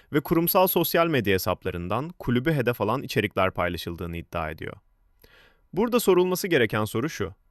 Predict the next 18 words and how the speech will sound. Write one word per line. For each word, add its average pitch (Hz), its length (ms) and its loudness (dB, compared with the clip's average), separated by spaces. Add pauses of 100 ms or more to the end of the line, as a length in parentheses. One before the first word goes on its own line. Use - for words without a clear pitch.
(460)
milyonlarca 180 720 2
dolar 131 220 2
ödeyen 107 380 2
bir 113 60 0
müşteri 113 380 -2
olan 95 280 0
Galatasaray, 92 640 -4 (420)
ürünün 143 380 0
kendisine 156 500 -2
karşı 139 360 2
silah 135 360 0
olarak 143 320 2
kullanıldığını 87 580 -4
mı 82 100 -8
düşünüyor? 90 460 -12 (640)
Yoksa 180 340 4
bu 175 60 -6
çıkış, - 520 -6